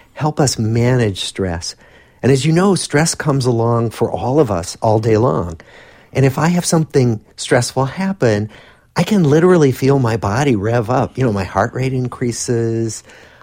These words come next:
uh, probably my blood pressure goes up. And that's normal.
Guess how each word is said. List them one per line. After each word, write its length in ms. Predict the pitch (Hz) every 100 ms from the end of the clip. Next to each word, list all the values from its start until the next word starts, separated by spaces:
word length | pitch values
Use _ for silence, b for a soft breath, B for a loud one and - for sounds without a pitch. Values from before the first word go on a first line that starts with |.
| -
uh, 320 | 113 110 104 - -
probably 400 | 123 127 139 127
my 140 | 107
blood 320 | 87 85 98
pressure 300 | - 127 139
goes 220 | 123 120
up. 200 | 120 120 B B B B
And 200 | 139 151
that's 320 | 139 170 - -
normal. 580 | 107 101 113 147 165